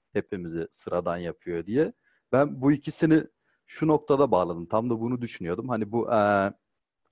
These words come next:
yalan üzerine, kurgu üzerine sanat geliştirmeye bu antik Yunan'da falan başlandığını biliyoruz ya, trajedyalar ortaya çıkıyor. E, olmayan hikayeler anlatılıyor.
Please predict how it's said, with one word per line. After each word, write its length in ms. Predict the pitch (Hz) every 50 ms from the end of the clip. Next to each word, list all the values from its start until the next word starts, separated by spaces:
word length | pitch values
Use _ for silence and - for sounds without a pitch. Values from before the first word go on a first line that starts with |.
| _ _
yalan 440 | - 98 98 98 110 117 117 120
üzerine, 400 | 117 92 85 95 82 80 82 82
kurgu 500 | 80 - - - 107 101 98 107 117 107
üzerine 560 | 113 104 98 107 107 98 101 101 107 107 107 - - _ _ _ _ _ _ _ _ _ _ _
sanat 580 | - - - - 113 107 117 123 - - -
geliştirmeye 880 | 123 127 110 110 104 - - - - 101 98 107 113 139 156 180 170 - _ _ _ _ _ _ _
bu 220 | 120 127 131 - 123
antik 420 | 131 127 127 127 - 151 - _
Yunan'da 560 | 139 135 135 131 123 123 120 117 123 120 135
falan 320 | 127 - 127 120 123 123 117
başlandığını 640 | 113 107 - - 131 120 117 110 117 113 117 107
biliyoruz 380 | 113 110 120 127 143 156 143 90
ya, 120 | 87 85
trajedyalar 800 | - - 107 98 95 95 104 98 90 101 107 95 95 95 95 - - _ _ _ _ _ _ _ _
ortaya 500 | 110 104 95 - - 120 104 95 92 -
çıkıyor. 460 | - - - - 98 87 85 80 - - _ _ _ _ _ _ -
E, 40 | 98
olmayan 640 | 95 98 95 - 110 110 110 117 113 107 113 110 104
hikayeler 520 | 104 104 - - 110 101 98 107 107 107
anlatılıyor. 680 | 101 98 95 92 87 85 - - 87 82 85 80 78